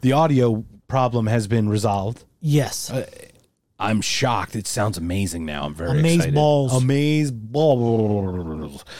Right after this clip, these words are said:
Speaker 1: So hopefully, um, we got a very nice compliment from someone in the radio business.
Speaker 2: Shut up.
Speaker 1: Yeah. Um, they were talking, we're,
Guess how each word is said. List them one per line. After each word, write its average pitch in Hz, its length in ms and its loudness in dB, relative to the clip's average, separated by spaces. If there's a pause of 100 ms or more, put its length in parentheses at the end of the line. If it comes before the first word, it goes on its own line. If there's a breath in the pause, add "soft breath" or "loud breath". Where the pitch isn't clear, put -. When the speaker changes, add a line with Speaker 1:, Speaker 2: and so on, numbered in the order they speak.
(200 loud breath)
Speaker 1:
So 95 200 -2
hopefully, 87 480 -2
um, 76 320 -8 (220 loud breath)
we 113 100 2
got 131 200 2
a 98 40 0
very 101 340 0
nice 101 200 -2
compliment 87 640 -6
from - 160 -14
someone 82 500 -6
in 98 180 -4
the 101 100 -2
radio 95 400 -2
business. 78 420 -12
Speaker 2:
Shut 302 240 0 (140)
up. - 120 -4 (340 soft breath)
Speaker 1:
Yeah. 101 440 0
Um, 95 360 0
they 113 500 2 (220)
were 113 160 2
talking, 127 580 0
we're, 123 260 2